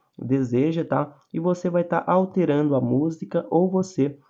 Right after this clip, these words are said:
é, vai tá deixando aí sem música. Lembrando que, é, você vai perder todos os comentários, você vai perder, é, todas as curtidas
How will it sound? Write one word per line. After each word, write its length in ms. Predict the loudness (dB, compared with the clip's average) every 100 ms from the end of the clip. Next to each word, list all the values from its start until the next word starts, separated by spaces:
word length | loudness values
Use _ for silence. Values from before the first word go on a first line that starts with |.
| _ -4
é, 420 | 2 4 4 4
vai 160 | 2 0
tá 100 | 0
deixando 360 | -2 0 -2
aí 80 | -2
sem 140 | -2
música. 460 | 0 0 0 -4 -4
Lembrando 680 | 0 0 2 2 2 -2 -4
que, 300 | -2 -2 -2 -12 _ _ _
é, 240 | 0 4 4
você 260 | 0 -2
vai 200 | 0 0
perder 480 | 0 0 0 2 0
todos 340 | 0 -2 -2 -6
os 140 | -6
comentários, 920 | -4 -2 -2 0 2 2 0 -4 -10 _ _ _
você 240 | -8 -4 -2
vai 160 | 0
perder, 580 | 0 -2 0 0 -2 -4 _ _
é, 140 | -2 -2
todas 480 | 0 0 0 0 0
as 160 | -2
curtidas 800 | -2 -4 -4 -4 -4 -2 -4 -8